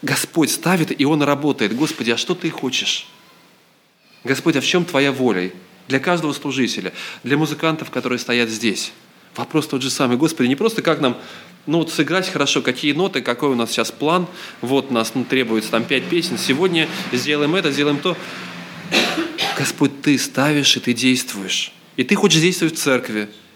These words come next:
Как Ты действуешь через музыкантов в церкви? В какое поклонение Ты хочешь ввести всех нас?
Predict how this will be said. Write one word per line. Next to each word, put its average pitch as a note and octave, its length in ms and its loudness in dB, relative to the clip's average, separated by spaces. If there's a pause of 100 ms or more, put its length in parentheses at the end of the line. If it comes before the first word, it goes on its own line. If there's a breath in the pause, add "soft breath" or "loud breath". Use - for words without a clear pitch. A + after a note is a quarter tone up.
(140)
Как F3+ 180 -2
Ты F3 100 2
действуешь D3+ 380 -2
через A#2 220 -2
музыкантов A2 540 -2
в - 20 -12
церкви? G2+ 440 -4 (200 loud breath)
В - 80 -12
какое F#3+ 320 0
поклонение E3 580 2
Ты D3 140 2
хочешь D3 340 2
ввести C3+ 300 2
всех - 360 0
нас? C3+ 440 0